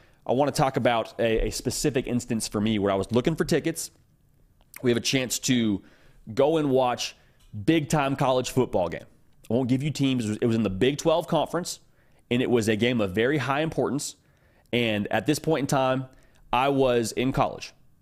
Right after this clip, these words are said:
And so at this point in time, there are student tickets that are gonna be given out. Y'all, student tickets went like that. Like,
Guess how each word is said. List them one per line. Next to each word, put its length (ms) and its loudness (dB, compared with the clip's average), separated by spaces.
And 200 0
so 460 2
at 160 0
this 140 2
point 280 0
in 40 -2
time, 320 2
there 160 4
are 120 2
student 440 -2
tickets 480 -2
that 100 2
are 40 0
gonna 160 2
be 60 4
given 180 0
out. 140 -4
Y'all, 160 0
student 340 0
tickets 320 -2
went 160 -2
like 260 -2
that. 340 -6
Like, 200 0